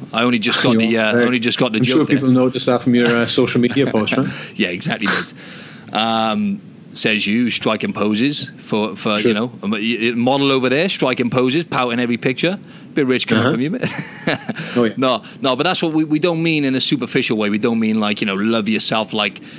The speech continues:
Speaker 1: narcissistic. Although
Speaker 2: Mm.
Speaker 1: you do have to, I think, have a certain level of narcissism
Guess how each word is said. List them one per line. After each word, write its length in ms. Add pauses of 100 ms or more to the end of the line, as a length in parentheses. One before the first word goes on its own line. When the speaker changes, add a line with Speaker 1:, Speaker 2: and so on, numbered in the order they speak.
(100)
Speaker 1:
narcissistic. 1040
Although 580 (160)
Speaker 2:
Mm. 160 (120)
Speaker 1:
you 140
do 300
have 360
to, 260
I 100
think, 220
have 180
a 60
certain 500
level 220
of 80
narcissism 580